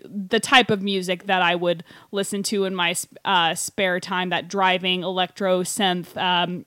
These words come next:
eighties inspired stuff. And last but not least, since everyone else is bending the rules, I'll bend the rules also. I will also give a action-y nod to Nausicaa, because we watched that film earlier in the month of Brig,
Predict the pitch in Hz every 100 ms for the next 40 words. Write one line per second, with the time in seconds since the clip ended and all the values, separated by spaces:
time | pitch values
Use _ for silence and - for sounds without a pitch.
0 | - 247 233 214 202 202 - 208 190 185
1 | 185 180 - 190 185 - - - - -
2 | - 349 330 320 311 269 240 220 214 -
3 | - 233 226 214 208 208 202 185 208 196
4 | 202 196 196 202 214 220 262 254 214 208
5 | 202 208 202 202 208 202 185 190 190 -
6 | 277 339 _ _ _ _ _ 262 - 254
7 | 277 285 294 269 285 - 247 240 269 233
8 | 233 208 220 208 208 - 220 - - 226
9 | 208 190 175 180 220 - 277 254 247 220
10 | 165 - - 143 - - - - 233 240
11 | 226 196 214 269 320 320 277 - 269 233
12 | 247 233 233 220 - 233 226 220 196 202
13 | 202 196 190 202 226 233 - - 202 185
14 | 226 240 226 247